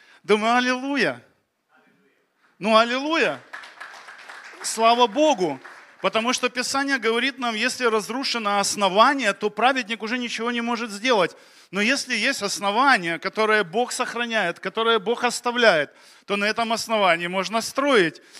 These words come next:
И я вижу, как оно строится. Слава Богу. И вот пастор, он говорил, «Все, Иисус, Иисус». На, ну, Иисус, там, Иисус. Слава Богу за Иисуса. Но знаете, есть такой анекдот.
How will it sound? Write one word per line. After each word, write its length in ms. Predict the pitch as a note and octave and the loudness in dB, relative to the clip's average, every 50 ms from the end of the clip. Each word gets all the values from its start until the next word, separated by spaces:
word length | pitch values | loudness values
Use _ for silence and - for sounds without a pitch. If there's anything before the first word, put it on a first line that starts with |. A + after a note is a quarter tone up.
| - - | -10 -4
И 100 | E3 F#3 | 0 2
я 140 | F3+ F#3 F3 | 2 2 2
вижу, 320 | F3+ F3 F3 E3+ A#3 - | 0 -4 -4 -4 -4 -2
как 180 | G#3 G#3 - A3 | -2 0 0 0
оно 160 | A3+ A#3+ C4 | -2 -2 -4
строится. 720 | - - - E4+ F4+ C#4 B3 F#3+ D#3 - - - C3 A#2 G#2 _ _ _ _ _ _ _ - - _ _ _ | -8 -8 -6 -2 2 2 2 2 0 -4 -10 -16 -16 -18 -20 _ _ _ _ _ _ _ -20 -20 _ _ _
Слава 440 | - - - G3+ G#3+ A#3+ B3+ C4 C4 | -16 -8 -4 -2 0 2 2 0 0
Богу. 360 | A#3+ D4+ D4+ C4 G3+ F#3+ F#3 | 0 0 0 0 0 -2 -4
И 80 | F#3 G#3 | -2 -2
вот 240 | G#3+ A#3 A3+ - | -2 -4 -4 -4
пастор, 460 | - B3+ B3+ B3 - B3 A#3 A3+ G#3 - _ _ - _ - | -4 -4 -4 -2 -2 -2 -2 -4 -6 -10 _ _ -20 _ -10
он 140 | F3+ G#3+ A3 | -8 -6 -4
говорил, 340 | A#3 A#3 A#3 A#3 A#3 A3 | -2 -2 0 -2 -2 -4
«Все, 260 | G3+ - - B3+ C4 B3 | -6 -6 -4 -4 -4 -4
Иисус, 540 | A3+ - - - B3+ C4+ C4+ C4 - - | -4 -6 -6 -6 -4 -4 -4 -4 -4 -6
Иисус». 640 | G#3+ G#3 - - - B3 C4 C4 B3 - - - - _ _ _ _ _ _ _ - | -10 -8 -8 -8 -4 -2 -2 -2 -2 -4 -8 -14 -20 _ _ _ _ _ _ _ -12
На, 280 | - G3+ G3 E3+ F3 | -10 -8 -6 -6 -6
ну, 300 | F#3 G#3+ F#3+ C#3 C3 - _ - | -6 -6 -6 -8 -12 -18 _ -14
Иисус, 600 | - F#3 F#3 - - B3 C4+ C#4 C4 A#3+ - - | -12 -10 -10 -8 -4 -2 -2 0 0 -2 -4 -4
там, 260 | - G#3+ F#3+ F#3 F3+ | -2 -2 -2 -2 -4
Иисус. 440 | F#3 - - - C4 B3+ A#3 - - - - - - - _ | -6 -6 -6 -6 -6 -6 -8 -10 -12 -18 -20 -20 -20 -20 _
Слава 380 | - - G3+ A3+ B3 C#4 D4 D#4 | -14 -8 -6 -4 -2 -2 -4 -4
Богу 340 | D#4 E4 E4+ D#4 B3 A3+ | -2 -2 -2 0 -2 -4
за 160 | G3+ F3 G3 G3 | -4 -4 -4 -6
Иисуса. 360 | F#3+ - G#3+ G3+ - F#3+ F#3+ | -6 -6 -8 -10 -8 -10 -10
Но 100 | G3+ G#3+ | -10 -8
знаете, 360 | G3+ B3+ C#4 C#4+ A3 G#3+ G#3+ | -6 -6 -6 -6 -4 -6 -6
есть 160 | G#3+ G#3 - | -6 -6 -6
такой 280 | - A3 - G#3+ A3+ A3 | -10 -10 -8 -6 -6 -4
анекдот. 600 | A3 A3+ A3 F#3+ F3+ A3 G3+ D#3+ A#2+ - - | -4 -6 -6 -6 -4 -2 -2 -2 -2 -6 -12